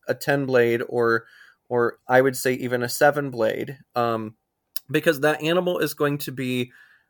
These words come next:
cold in the evening and uncomfortable. And depending on when showmanship classes are held, many times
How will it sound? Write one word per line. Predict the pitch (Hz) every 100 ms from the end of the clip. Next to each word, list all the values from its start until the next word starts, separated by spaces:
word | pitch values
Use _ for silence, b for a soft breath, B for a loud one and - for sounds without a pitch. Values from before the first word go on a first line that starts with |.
| b -
cold | - 175 165 185 190
in | - 147
the | 143
evening | 135 131 131 131 151 160
and | 135 -
uncomfortable. | 143 151 170 196 - 147 120 107 143 - b b b -
And | 143 143 143 143 - _ _ _ _ 135
depending | 165 175 185 196
on | 185 160
when | 165 160
showmanship | - 170 170 - -
classes | - 151 156 151 135
are | - 123
held, | 123 190 147 131
many | 147 170
times | 175 165 147 143 -